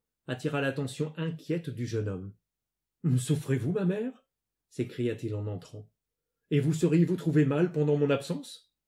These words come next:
Moi ? Non pas, Albert. Mais, vous comprenez, ces roses, ces tubéreuses et ces fleurs d'oranger dégagent pendant ces premières chaleurs auxquelles on n'est pas habitué de si violents parfums. « Alors, ma mère, »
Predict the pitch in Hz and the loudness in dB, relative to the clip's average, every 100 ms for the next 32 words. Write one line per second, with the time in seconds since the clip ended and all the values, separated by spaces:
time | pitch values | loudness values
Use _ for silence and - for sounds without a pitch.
0 | _ _ _ _ _ 120 131 165 151 - | _ _ _ _ _ -2 2 2 0 -4
1 | _ _ _ _ 180 151 156 127 127 117 | _ _ _ _ 0 4 6 4 0 0
2 | 113 113 110 117 104 _ _ _ _ _ | 0 0 -2 -2 -8 _ _ _ _ _
3 | _ 151 131 131 127 131 - _ _ _ | _ -4 0 2 2 0 -6 _ _ _
4 | 175 131 151 160 147 156 139 120 104 _ | -6 -2 0 0 0 0 2 0 -4 _
5 | _ _ _ _ - - 120 113 151 135 | _ _ _ _ -12 -4 2 6 8 8
6 | 127 120 - _ _ _ _ - 123 156 | 4 0 -10 _ _ _ _ -4 -2 2
7 | 147 147 180 160 131 135 127 156 147 143 | 2 8 8 8 4 -2 0 4 4 4
8 | 131 151 151 190 170 185 185 - 165 165 | 4 2 0 2 2 2 0 0 0 0
9 | 160 165 165 160 160 160 165 180 202 - | 0 -2 -2 -2 -2 -2 0 0 0 -6
10 | - - 151 170 151 147 143 147 131 127 | -10 -2 0 4 4 6 4 4 2 0
11 | 127 - 180 175 - _ 151 170 165 180 | -2 -8 -8 -8 -12 _ -2 -2 0 -2
12 | 143 165 156 151 131 - 160 151 127 113 | 4 4 4 2 -2 -6 -8 -8 -8 -14
13 | _ _ _ _ _ _ _ 123 131 120 | _ _ _ _ _ _ _ 2 4 4
14 | 117 - _ - 147 127 117 107 110 | 2 -6 _ 2 4 4 2 0 -8